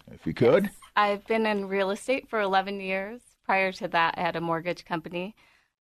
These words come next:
Speaker 2: um, as well. And we do renovation properties, work with first-time home buyers,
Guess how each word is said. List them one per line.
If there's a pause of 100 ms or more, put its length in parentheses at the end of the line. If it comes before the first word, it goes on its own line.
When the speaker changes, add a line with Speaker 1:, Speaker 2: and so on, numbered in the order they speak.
(120)
Speaker 2:
um,
as
well. (500)
And (720)
we
do
renovation
properties, (320)
work
with
first-time
home
buyers,